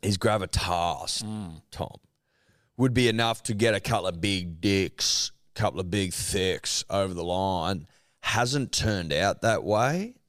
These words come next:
Speaker 1: unfortunately. And when you're knocking back big Bicky, like one point four Bicky,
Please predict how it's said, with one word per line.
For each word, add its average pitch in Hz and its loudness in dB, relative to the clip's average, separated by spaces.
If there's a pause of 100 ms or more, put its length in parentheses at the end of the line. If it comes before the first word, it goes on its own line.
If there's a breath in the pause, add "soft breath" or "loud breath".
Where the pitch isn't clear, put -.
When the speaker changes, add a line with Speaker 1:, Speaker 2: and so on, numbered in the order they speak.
(160)
Speaker 1:
unfortunately. 104 0 (340 loud breath)
And 113 2
when 113 4
you're 110 2
knocking 131 2
back 95 2
big 95 0
Bicky, 123 0 (160)
like 87 0
one 101 0
point 95 -2
four 95 0
Bicky, 127 0